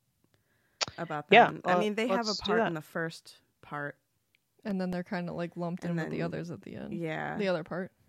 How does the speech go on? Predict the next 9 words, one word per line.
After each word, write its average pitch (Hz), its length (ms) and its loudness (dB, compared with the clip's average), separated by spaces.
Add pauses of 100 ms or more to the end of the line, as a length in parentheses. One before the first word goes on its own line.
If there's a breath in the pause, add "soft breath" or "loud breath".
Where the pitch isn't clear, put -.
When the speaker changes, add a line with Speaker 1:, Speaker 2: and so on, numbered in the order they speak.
(120)
Speaker 3:
yeah. 202 180 -10 (220)
Speaker 1:
So 196 400 0
Phoebe 202 400 -2
meets 185 680 -4
Sergey, 151 680 -4 (380)
Speaker 3:
Mm-hmm. 180 340 -10 (160)
Speaker 1:
right? 147 360 -8
Speaker 2:
Yes. - 400 -4 (500)
Yes. - 360 -6